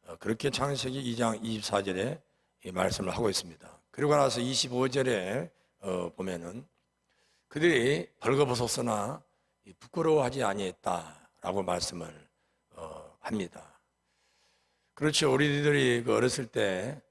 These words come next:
예, 그러지 않은 여기 고상한 분들도 있겠지만 <laughs> 되게 이렇게 뭐 한 살, 뭐 두 살, 어, 뭐 조금 크면은 그 뭐 좀 더 커-,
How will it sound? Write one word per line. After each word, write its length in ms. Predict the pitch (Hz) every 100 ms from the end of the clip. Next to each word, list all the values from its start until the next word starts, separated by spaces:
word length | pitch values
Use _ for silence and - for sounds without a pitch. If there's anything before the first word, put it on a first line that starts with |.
| _ _ _ _ _ -
예, 220 | 90 87
그러지 340 | - 120 127
않은 540 | 120 104 131 127 107 104
여기 140 | 98
고상한 540 | 92 - - 113 117 107
분들도 360 | 110 104 104
있겠지만 540 | 87 - 95 - 87 80
<laughs> 560 | 76 - - 98 208 - _ _
되게 380 | - 104 - 92 - - - _ -
이렇게 460 | 95 98 85 78 - - -
뭐 220 | 82 80 _ _ _ _ _ _ _ -
한 160 | 110
살, 420 | 98 92 85 80 _
뭐 160 | - 82
두 120 | - 92
살, 480 | - 73 78 110 -
어, 180 | 85 - _ _ _ _ _ _ _ _
뭐 140 | - 87
조금 480 | - 101 87 85 -
크면은 420 | - 113 101 87 80
그 60 |
뭐 180 | 78 - - _ -
좀 300 | 85 - - _
더 120 | 87
커-, 300 | 85 98 92